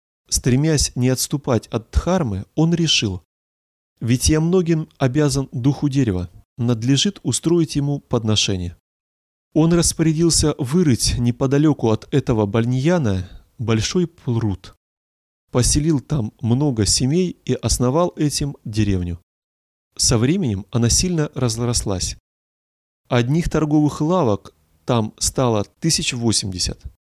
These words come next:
Землю кругом дерева, начиная с его стволов,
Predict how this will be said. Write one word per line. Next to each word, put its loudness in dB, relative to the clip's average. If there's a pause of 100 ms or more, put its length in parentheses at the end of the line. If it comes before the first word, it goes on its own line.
(800)
Землю 2
кругом 0
дерева, -2
начиная 0
с -2
его 0
стволов, -2